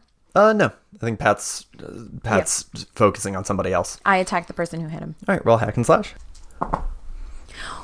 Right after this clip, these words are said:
Speaker 2: Ooh, that's a twelve.
Speaker 1: Okay, yeah, and you take out this mook as
Speaker 2: Mm-hmm.
Speaker 1: well. Um, we're kind of going, uh,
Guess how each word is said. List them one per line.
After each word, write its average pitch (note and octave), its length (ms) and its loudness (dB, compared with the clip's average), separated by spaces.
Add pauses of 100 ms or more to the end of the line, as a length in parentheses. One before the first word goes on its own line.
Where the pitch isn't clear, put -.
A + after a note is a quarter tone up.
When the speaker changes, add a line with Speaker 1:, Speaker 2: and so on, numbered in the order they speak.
(180)
Speaker 2:
Ooh, G3 480 8
that's G#3+ 200 0
a A4+ 60 6
twelve. F3+ 1120 4
Speaker 1:
Okay, C#3 380 6
yeah, B2+ 360 4
and G#2+ 300 2
you A2+ 240 4
take A2+ 300 2
out C3 320 6
this - 420 0
mook G2+ 420 0 (120)
as A2 160 4
Speaker 2:
Mm-hmm. A2+ 80 4
Speaker 1:
well. G2+ 320 4 (480)
Um, G2 260 2
we're G#2 100 4
kind B2+ 220 2
of A2 120 0
going, A2+ 380 4
uh, G2 340 2